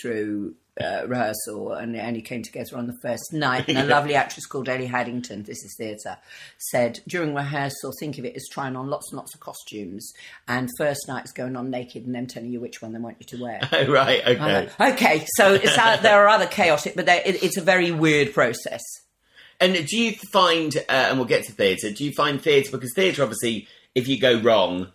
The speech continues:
Speaker 2: you go wrong and people see you go wrong. At least in telly, if you go wrong, you know, you do it again. Do you, do, is it more, is it more
Speaker 1: I
Speaker 2: scary?
Speaker 1: have never had sharp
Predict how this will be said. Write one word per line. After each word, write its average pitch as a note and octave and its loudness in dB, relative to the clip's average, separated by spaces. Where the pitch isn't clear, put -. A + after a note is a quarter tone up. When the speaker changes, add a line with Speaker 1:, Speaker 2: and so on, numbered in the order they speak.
Speaker 2:
you G2+ -2
go G#2 4
wrong F#2+ 0
and F#2+ -4
people F#2 -6
see G2+ -6
you F2+ -4
go E2 0
wrong. D#2 -4
At G2+ 0
least A#2+ -2
in A2 -8
telly, A2+ -4
if D2 -6
you - -6
go D#2+ -4
wrong, D2+ -6
you F2 -6
know, E2+ -6
you D#2+ -6
do F2 -8
it C2+ -4
again. D2 -4
Do A#2 -2
you, A2+ 0
do, A#2 -2
is A#2 2
it B2+ 2
more, B2+ 4
is A2+ -2
it - -2
more B2+ 0
Speaker 1:
I A#3 6
Speaker 2:
scary? C4 2
Speaker 1:
have A3 2
never A3 4
had F3+ 0
sharp F3 0